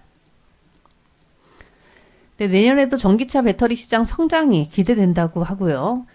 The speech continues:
셀 업체에서는 지금 최선호주 삼성 에스디아이를, 차선호주는 엘지 에너지 솔루션을 얘기하고 있고, 소재 업체에서는 최선호주를 나노신소재,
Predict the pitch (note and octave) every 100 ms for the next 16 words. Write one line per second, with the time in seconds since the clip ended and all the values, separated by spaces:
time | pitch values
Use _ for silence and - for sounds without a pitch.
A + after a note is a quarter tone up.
0 | - - C#4+ D4+ - C#4 B3+ B3 A#3 A3+
1 | A3+ A#3 A#3 A3 D#3 E3 E3 C4+ C#4 D4
2 | B3 D#3 - B3+ C4+ B3 D#3+ - - F3+
3 | D#3 C3 B2 G3+ B3 - - - D4 E4
4 | D#4 C4+ C4+ C4 E3+ F#3 A3+ D3 F3 A#3+
5 | A#3+ A3+ G#3+ G#3 F#3+ D#3 E3 D#3+ D3+ B2+
6 | - D#3+ C3+ - - - - - - D4
7 | D#4+ D4+ D4+ C4+ B3+ A#3+ B3 C4 C#4+ C#4
8 | C4+ A#3 A3 A#3+ G3+ C3 D#3 G3 G3+ F#3+
9 | E3+ D3 A#2 D#3+ A#3